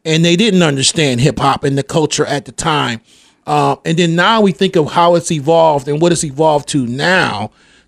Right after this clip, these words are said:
to the types of music and that our children are being exposed to so many graphic, especially, well, I'm gonna say this now,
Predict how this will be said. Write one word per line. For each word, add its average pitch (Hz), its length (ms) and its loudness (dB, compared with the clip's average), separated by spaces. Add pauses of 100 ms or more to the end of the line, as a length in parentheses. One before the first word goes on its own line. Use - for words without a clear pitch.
to 180 120 0
the 147 100 -2
types 175 380 -2
of 156 80 -4
music 156 480 2
and 143 180 -2
that 151 160 2
our 143 160 2
children 151 540 2
are 135 120 0
being 147 280 0
exposed 165 640 0
to 131 300 2 (240)
so - 260 0
many 185 280 2
graphic, 165 800 0 (260)
especially, 233 920 0 (340)
well, 135 120 -4
I'm 139 80 0
gonna 165 120 2
say 226 240 2
this 165 220 2
now, 117 340 -6